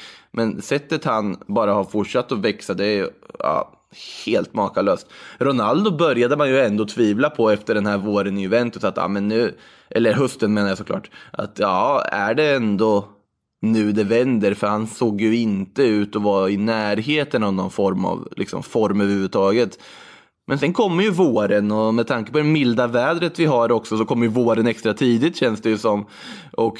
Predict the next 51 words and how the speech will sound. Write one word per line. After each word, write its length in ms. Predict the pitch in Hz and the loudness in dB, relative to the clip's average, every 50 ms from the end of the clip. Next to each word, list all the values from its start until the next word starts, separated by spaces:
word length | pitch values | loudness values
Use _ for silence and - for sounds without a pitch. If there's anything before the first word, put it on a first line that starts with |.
| - - | -8 -4
Cristiano 480 | - 135 117 - - 131 120 120 123 | -2 -2 0 0 0 2 2 4 2
Ronaldos 480 | 120 120 123 123 127 147 156 170 160 165 | 2 2 2 2 0 0 0 0 -2 -2
tid 260 | - 147 135 127 123 - | 0 2 2 2 2 2
är 220 | 117 123 131 151 | 0 -2 -2 0
ju 120 | 190 175 139 | 0 0 0
våren, 480 | 113 120 113 101 107 101 107 104 104 | 2 2 2 2 2 2 2 2 4
det 180 | 101 117 131 143 | 4 4 4 4
är 100 | 135 123 | 2 2
när 120 | 127 120 | 2 2
det 60 | 117 | 2
ska 140 | 113 - - | 2 0 2
avgöras, 840 | 82 123 123 113 110 101 107 113 123 139 - - - 107 107 - - | 2 4 4 2 2 2 2 2 4 4 2 0 0 -2 -4 -4 -4
när 100 | 113 107 | -2 -2
det 80 | 107 104 | -2 -4
ska 160 | - - 107 | -2 -2 0
avgöras 360 | 107 107 104 98 107 104 101 | 2 2 2 0 -2 -2 -4
i 40 | 92 | -4
Champions 440 | - 110 98 95 - - - - - | -4 -4 -4 -4 -6 -8 -8 -6 -2
League, 360 | 104 107 113 113 113 107 101 | -2 -2 0 -2 -2 -4 -4
när 120 | 104 92 | -2 -2
det 80 | 90 92 | -2 -4
ska 200 | - - - - | -4 -6 -6 -2
avgöras 360 | 90 98 92 85 78 - - | -2 -2 -2 -2 -6 -8 -8
i 40 | - | -8
ligor 440 | - 92 92 92 92 85 98 98 95 | -6 -4 -4 -4 -4 -4 -4 -4 -4
och 80 | - | -6
så 80 | 101 92 | -6 -8
vidare. 440 | 90 87 85 76 90 87 92 92 - - - - - - - - - - _ _ | -6 -6 -6 -4 -4 -2 -2 -4 -4 -8 -16 -20 -20 -20 -20 -20 -20 -20 _ _
Och 240 | - - - - - - | -6 -6 -6 -6 -8 -8
det 60 | - | -6
hade 480 | - - - 151 131 120 165 - - 135 | -6 -4 -2 -2 -2 -4 -6 -4 0 0
ju 60 | 131 | 0
inte 180 | 110 - - 110 | 0 0 -4 -6
förvånat 500 | - 123 107 107 113 110 107 101 98 - | -6 -6 -4 -2 0 0 0 0 -2 -2
mig 140 | 110 101 98 | -2 -4 -2
om 100 | 98 101 | -2 -2
han 160 | 98 95 98 | -2 -2 -2
går 140 | 101 98 95 | -2 -2 -2
in 200 | 98 95 95 95 | -4 -4 -4 -6
och 180 | 92 90 - - _ - _ _ _ _ | -6 -8 -10 -14 _ -20 _ _ _ _
stänker 420 | - - - 123 110 107 - 113 104 | -20 -6 -4 -2 -2 -2 -2 -4 -4
dit 360 | 92 95 110 104 107 104 - | -2 -2 -2 -2 -2 -4 -4
något 160 | 101 98 - | -6 -6 -4
C 260 | - - 113 104 104 | -2 -2 0 0 2
L-hattrick 580 | 98 95 92 - 104 95 - - - 101 92 - | 0 0 -2 -4 -6 -6 -8 -8 -8 -8 -4 -2
här 160 | 95 92 92 | -2 -2 -2
under 360 | 95 95 92 92 92 87 76 | -2 -2 -2 -2 -2 -2 -4
slutspelet 680 | - - - 104 95 - - - 90 95 95 92 - - | -4 -4 -2 -2 -2 -4 -6 -4 -2 -2 -2 -2 -2 -4
också, 300 | 90 90 - - 87 - | -6 -6 -6 -8 -10 -4
för 120 | - 92 | -4 -4
att 140 | 90 - | -4 -4